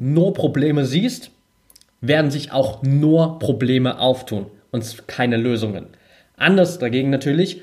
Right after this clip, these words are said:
wenn du anfängst, in Lösungen zu denken und nicht in Problemen, werden sich plötzlich mehr Lösungen ergeben. Du wirst kreativer, du wirst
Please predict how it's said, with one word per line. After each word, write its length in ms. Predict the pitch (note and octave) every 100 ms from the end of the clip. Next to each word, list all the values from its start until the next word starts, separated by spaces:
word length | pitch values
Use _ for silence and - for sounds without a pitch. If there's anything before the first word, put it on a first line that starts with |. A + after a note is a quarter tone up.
| - -
wenn 280 | D3 D#3
du 260 | D3+ D3+ -
anfängst, 640 | - E3+ E3 D#3 D#3 - -
in 380 | C#3+ C3 A#2+ -
Lösungen 560 | - C3+ G3 G#3 D3 C3
zu 160 | - B2
denken 360 | D3+ F3 G#3
und 280 | - D3 C#3
nicht 220 | G3 A3
in 160 | - E3+
Problemen, 800 | E3 C#3 C#3+ G3 G3+ G#3 C4 - - _ _ _ _ _ _ _ -
werden 320 | A#2+ C3+ D3
sich 220 | D3 D#3
plötzlich 640 | - C#3 C#3 D#3 - -
mehr 480 | A#2+ C3 C#3 C#3+ C#3 -
Lösungen 560 | C3 E3+ F#3+ D3+ C3+
ergeben. 360 | G#2+ B2 C3 D3
Du 140 | C3+
wirst 240 | C3 C3+ -
kreativer, 760 | - B2+ B2 - E3+ E3+ C#3+
du 160 | C3+ B2
wirst 240 | C#3 -